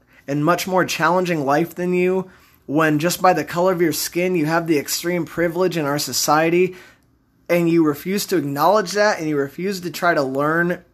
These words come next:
another perspective, then you're part of the goddamn problem. And furthermore, the most apparent point of contention in my friendship with this person was that he,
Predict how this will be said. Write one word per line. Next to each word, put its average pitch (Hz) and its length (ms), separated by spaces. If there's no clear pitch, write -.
another 147 340
perspective, 151 800
then 156 140
you're 214 100
part 226 240
of 190 40
the 175 60
goddamn 143 640
problem. 104 560
And 147 160
furthermore, 180 760
the 151 80
most 175 220
apparent 202 520
point 175 280
of 143 260
contention 131 800
in 139 200
my 131 140
friendship 196 580
with 123 120
this 123 140
person 117 580
was 127 200
that 127 420
he, 175 680